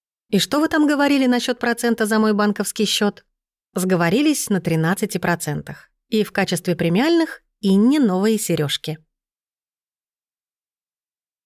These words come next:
Пока всё это происходило, Тибальт тоже не терял времени даром.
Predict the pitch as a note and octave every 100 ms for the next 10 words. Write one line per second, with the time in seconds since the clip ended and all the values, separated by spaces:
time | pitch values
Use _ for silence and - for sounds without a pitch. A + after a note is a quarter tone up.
0 | _ _ - F3+ F3+ E3+ F#3 F3+ F3+ F3+
1 | F3+ - F3 F#3 D4+ D#4 A3 E3+ G#3 D4
2 | - G3+ G#3+ C4 C4 F#3 F3 G3+ G3+ F3+
3 | F3+ F#3+ G#3 F3+ D3+ C#3+ -